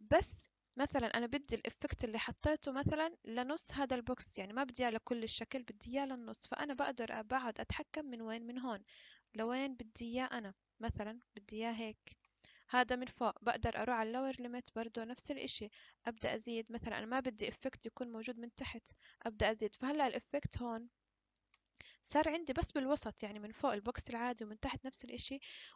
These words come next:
والتأثير اللي أنا حطيته صار عندي بس من الوسط.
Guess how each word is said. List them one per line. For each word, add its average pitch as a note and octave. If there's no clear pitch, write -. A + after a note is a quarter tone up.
والتأثير F4
اللي C#4
أنا F#4
حطيته C4
صار E4+
عندي D#4
بس C#4+
من A#3
الوسط. A3+